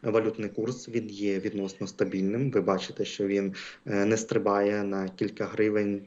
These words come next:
там щодня, як це було, скажімо, під час, е, подій там в п'ятнадцятому році або інше, коли там просто тільки плаваючий курс запроваджувався Національним банком. І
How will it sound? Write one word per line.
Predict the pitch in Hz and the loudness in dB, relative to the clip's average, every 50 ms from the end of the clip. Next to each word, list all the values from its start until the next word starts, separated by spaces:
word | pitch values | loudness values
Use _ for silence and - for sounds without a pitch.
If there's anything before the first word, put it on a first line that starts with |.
| - | -6
там | - 104 95 92 | -4 -4 -4 -4
щодня, | - - - 101 95 98 101 101 | -4 0 0 2 2 2 0 0
як | 101 101 101 | 0 -2 -4
це | - - 101 | -6 -8 -6
було, | 95 98 101 98 101 101 101 101 - - - - - | -2 0 2 6 6 6 6 4 -2 -8 -12 -14 -16
скажімо, | - - - - 98 - 101 98 98 98 | -14 -8 -6 -4 -2 0 0 0 0 0
під | 95 - 98 | -2 -4 -6
час, | - - - 95 92 92 92 - - - - 101 95 95 92 - - - - - - | -6 -2 -2 0 0 0 -2 -4 -6 -2 0 0 0 0 -2 -6 -12 -14 -14 -10 -2
е, | 110 101 98 98 98 101 110 - - - - _ _ _ _ - - - | 0 2 2 4 4 2 2 0 -4 -8 -14 _ _ _ _ -16 -4 4
подій | - 110 110 113 107 | 4 4 4 4 -4
там | 104 - 98 95 | -6 -8 -10 -8
в | |
п'ятнадцятому | - - 120 117 - 104 107 107 - 110 - - 104 104 101 98 | -2 0 0 2 2 0 -2 -2 -4 -10 -14 -12 -12 -10 -8 -6
році | 98 95 95 - - - - - | -6 -6 -8 -8 -12 -16 -16 -12
або | - - - - - - _ _ _ - - 135 | -12 -12 -12 -14 -16 -20 _ _ _ -10 -6 -4
інше, | 113 113 113 107 - - | -2 -2 -2 -4 -4 -4
коли | - - 113 110 | 2 4 6 6
там | 110 107 101 | 6 4 2
просто | - 113 110 110 | 2 2 2 0
тільки | - - - | -6 -4 -4
плаваючий | - - 120 113 110 107 104 104 - - | 0 2 4 4 6 4 4 2 0 -4
курс | - 107 95 | -4 -4 -4
запроваджувався | - 101 - - 104 104 101 101 - 104 101 98 - - 104 | -4 -6 -2 0 2 2 2 0 0 -2 -2 -2 -2 -4 -6
Національним | 98 - - 104 101 101 98 101 101 104 | -6 -4 -4 -4 -2 -2 0 0 0 2
банком. | 101 107 104 104 104 104 - 113 110 110 - - - - - - - - - - | 4 4 4 2 2 -2 -4 -6 -6 -6 -8 -8 -8 -8 -8 -10 -12 -12 -4 2
І | 165 127 131 139 143 147 | 4 6 8 8 8 8